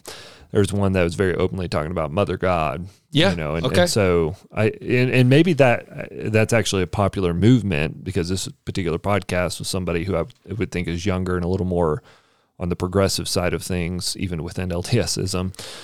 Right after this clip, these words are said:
Speaker 1: Um, so I, I think that's gonna become more popular because
Speaker 2: Yeah.
Speaker 1: of, you know, feminism and,
Speaker 2: Yeah.
Speaker 1: you know,
Speaker 2: It's
Speaker 1: some,
Speaker 2: seen as
Speaker 1: some
Speaker 2: a
Speaker 1: of
Speaker 2: middle
Speaker 1: these
Speaker 2: ground.
Speaker 1: social movements
Speaker 2: Mm-hmm.
Speaker 1: that will f-,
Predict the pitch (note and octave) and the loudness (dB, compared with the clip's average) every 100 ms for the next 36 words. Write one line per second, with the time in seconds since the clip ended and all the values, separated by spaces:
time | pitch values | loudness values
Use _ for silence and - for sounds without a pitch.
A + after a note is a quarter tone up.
0 | - _ _ - F#2 F2 E2+ E2+ _ - | -20 _ _ 0 2 2 0 -6 _ 0
1 | A#2+ G#2 G2+ G#2+ B2+ B2+ C3+ F#3+ D#3 - | 4 6 6 4 4 4 4 6 6 6
2 | C3+ A2+ G#2+ A2+ G2+ F2+ G#2+ A#2 - D2+ | 2 4 4 4 4 4 4 4 2 2
3 | D#2+ F#2+ C#3+ D3+ G#2+ - G#2 G2 - - | 4 2 -4 -6 -4 0 2 2 0 -2
4 | G2 F2+ E2 E2+ - - - - F#2 D#2+ | 0 0 -2 -6 -14 -20 -18 -8 -6 -6
5 | E2 - F#2+ F2+ F2 F2 F2 F2 F2 D#2+ | -6 -2 0 0 0 -2 -4 -6 -6 -6
6 | C2+ - - C3 - - G2 C2+ C#2 C#2+ | -2 0 0 -4 -14 -8 -6 -4 -4 -4
7 | G#2+ G#2 C3+ A#2 C3 A#2 A2 A2+ G#2 E3 | 0 2 4 4 6 6 4 4 8 8
8 | D3 C#3+ G#2 G2 F#2+ F#2+ F#2 F2+ F2 - | 8 6 6 4 2 2 0 0 -2 -6
9 | - G#2+ - _ A#2 A2+ G2+ F#2 G#2 G2+ | -6 -10 -10 _ 0 4 4 4 4 4
10 | F#2+ F2+ E2+ - - - | 6 4 2 -2 -10 -12